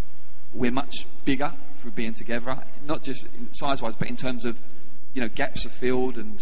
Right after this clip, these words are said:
there's helpful sharpening and, and all of that." So I think, I think there's definitely mutual accountability between the apostles, absolutely. But let me just say this one thing on accountability. It's really important to say. At the end of the day, if you wanna go and sin,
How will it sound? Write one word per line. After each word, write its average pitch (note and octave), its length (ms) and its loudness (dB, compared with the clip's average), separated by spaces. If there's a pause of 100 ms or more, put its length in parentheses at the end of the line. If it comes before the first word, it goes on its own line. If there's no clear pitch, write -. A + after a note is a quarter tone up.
(380)
there's A2+ 180 0
helpful B2+ 400 0
sharpening B2+ 600 0
and, A#2 120 -2 (180)
and C3 100 0
all D#3 140 0
of C#3+ 120 0
that." A#2 220 -2 (360)
So C#3 140 0
I C#3 40 -2
think, E3+ 320 0
I D3 80 0
think F3 240 0
there's C3+ 280 0 (340)
definitely C3+ 340 0
mutual C3+ 380 0
accountability A#2+ 760 0 (460)
between B2 300 0
the A#2+ 80 0
apostles, G#2 420 0
absolutely. A2+ 720 0 (420)
But E3 120 0
let A3 100 0
me B3 60 0
just A#3 180 -2
say G3+ 120 -2
this E3 200 -2
one D#3 160 -2
thing C#3+ 160 -2
on C3 100 0
accountability. A#2+ 680 -2
It's - 160 -2
really C#3 140 -2
important A#2 280 -2
to - 60 -2
say. G2 240 -2 (380)
At A2+ 100 0
the D#3 100 0
end G3 100 0
of G3 60 -2
the F3+ 100 -2
day, G#2 300 -2 (540)
if - 140 0
you C3+ 100 0
wanna F3 160 0
go C#3 180 -2
and C3 160 0 (160)
sin, F#2+ 240 0